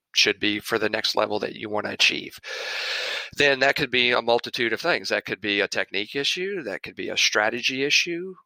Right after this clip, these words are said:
Um, that could be, um, a, you know,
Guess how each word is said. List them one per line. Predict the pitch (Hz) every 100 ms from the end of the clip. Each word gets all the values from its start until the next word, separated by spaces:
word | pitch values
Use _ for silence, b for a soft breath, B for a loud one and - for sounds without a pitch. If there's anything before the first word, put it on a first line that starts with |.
| _
Um, | 117 113 104 - _ _ _
that | 110 -
could | 101
be, | 104 107 104 B B B B -
um, | - - -
a, | - 98 - _ _ _ _ _ _ _
you | -
know, | -